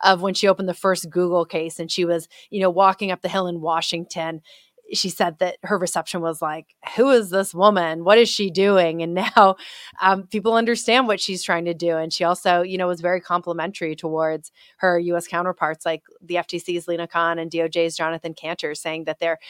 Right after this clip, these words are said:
extremely talented and experienced. And, you know, it feels like there's more alignment between European and American regulators than there perhaps has been in the past. So it's an interesting time. And, um, March seventh is when the D M A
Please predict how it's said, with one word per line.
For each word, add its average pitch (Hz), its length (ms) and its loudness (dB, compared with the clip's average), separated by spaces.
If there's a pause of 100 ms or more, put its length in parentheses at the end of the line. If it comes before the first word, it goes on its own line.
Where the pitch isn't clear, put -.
(120)
extremely 190 480 -4
talented 180 720 0 (320)
and 185 80 -4
experienced. 180 1080 -4 (140)
And, 185 340 -2 (300)
you 202 140 -6
know, 190 120 0
it 180 60 -10
feels 185 360 0
like 175 180 2
there's 180 220 -4
more 185 180 2
alignment 165 600 0
between 165 540 -6 (240)
European 165 760 -2
and 165 140 -8
American 165 460 -6
regulators 156 580 -6
than 156 140 -6
there 156 260 -6 (100)
perhaps 156 460 -2
has 160 260 2
been 147 220 -2 (360)
in 180 140 0
the 165 80 0
past. 151 360 -2
So 208 140 8
it's 220 220 4
an 247 80 6
interesting 269 400 2
time. 185 300 4
And, 185 380 2 (320)
um, 196 220 4
March 233 260 6
seventh 190 540 6
is 180 140 -2
when 185 140 2
the 180 100 -2
D 185 180 2
M 180 140 2
A 175 280 0